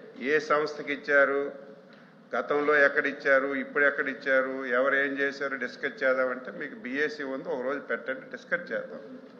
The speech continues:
క్వశ్చన్ ఏంటి అడిగారు, దానికి అన్ని కలుపుకొని వెళ్ళడం వల్ల ఆన్సర్ కూడా సరిగ్గా రాదు. దయ ఉంచి మీరు కూడా అలాంటి మాట్లాడేటప్పుడు కంట్రోల్ చేయాలి అధ్యక్ష. మీరు చర్చకు పెట్టండి. టోటల్గా గత ఐదు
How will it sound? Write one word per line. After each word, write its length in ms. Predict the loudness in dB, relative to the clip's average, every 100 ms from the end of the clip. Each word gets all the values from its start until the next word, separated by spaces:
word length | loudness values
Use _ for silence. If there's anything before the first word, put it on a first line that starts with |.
| -14
క్వశ్చన్ 340 | -12 -8 -2 2
ఏంటి 260 | 2 2
అడిగారు, 460 | 0 0 -4 -6 -8 -8 2
దానికి 340 | 2 2 0
అన్ని 340 | -4 -4 -6 -4
కలుపుకొని 520 | -4 -4 -6 -6 -4
వెళ్ళడం 360 | -4 -6 -6
వల్ల 260 | -8 -8 -10 -12 -18 -20 -20 -20 -4 -2
ఆన్సర్ 300 | -2 -4 -6
కూడా 220 | -4 -4
సరిగ్గా 460 | -2 -2 -2 -4
రాదు. 140 | -4 -6 -14 -20 -20 -20 -20 -8
దయ 120 | -4 -4
ఉంచి 280 | -6 -8
మీరు 240 | -4 -4 -4
కూడా 460 | -2 2 2 2
అలాంటి 300 | 2 0 0
మాట్లాడేటప్పుడు 720 | -4 -2 0 2 0 -2 -6 -4
కంట్రోల్ 360 | -4 0 -2 0
చేయాలి 220 | -2 -2
అధ్యక్ష. 320 | -4 -8 -10 -8 -8 -6
మీరు 360 | -8 -10 -8
చర్చకు 240 | -4 -2 4
పెట్టండి. 460 | 6 6 2 0 -10 -14 -18 -20 -20 -20 -20 -20 -2
టోటల్గా 560 | 4 6 6 2 2 2
గత 240 | 4 4
ఐదు 200 | 4 2